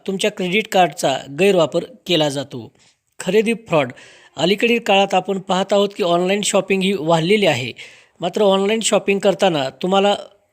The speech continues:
बनावट वस्तू विकल्या जातात किंवा पैसे घेऊन वस्तूच पाठवली जात नाही. अशा प्रकारचा फ्रॉड या ऑनलाइन शॉपिंगमध्ये होत आहे. लॉटरी फ्रॉड, तुम्हाला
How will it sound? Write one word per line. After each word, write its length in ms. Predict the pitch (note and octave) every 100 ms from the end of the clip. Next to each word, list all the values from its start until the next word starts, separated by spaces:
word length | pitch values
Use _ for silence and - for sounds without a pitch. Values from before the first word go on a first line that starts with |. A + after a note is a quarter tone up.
| _ -
बनावट 520 | D#3+ D3+ D3+ A3 A#3
वस्तू 280 | G3 - F#3+
विकल्या 300 | D#3+ F3+ G#3
जातात 340 | F#3+ E3 D3+ B2+ - - _ -
किंवा 200 | F3 G3+
पैसे 400 | G3+ F#3+ F3 A#3
घेऊन 320 | G#3 F3 D#3+ -
वस्तूच 480 | D3+ F#3+ - B3 -
पाठवली 540 | - F3+ F3 E3 F#3+ - D3
जात 280 | E3+ D#3+ D3+
नाही. 180 | D#3 C#3
अशा 220 | D3+ G3
प्रकारचा 480 | F#3+ F#3 F#3+ E3+ F3+ -
फ्रॉड 240 | G#3 D#3 C3+ - - - E3
या 60 |
ऑनलाइन 480 | F3+ F3 F3+ F#3 G3 -
शॉपिंगमध्ये 640 | - F#3 D#3 F3 E3 D#3 - -
होत 300 | E3+ F3 F3
आहे. 260 | C#3 C3 A2+ _ _ _ _ C3
लॉटरी 400 | D#3 F#3+ G3+ A3+
फ्रॉड, 300 | E3 D3 B2+ - _ _ _ -
तुम्हाला 360 | F#3 G3+ G#3+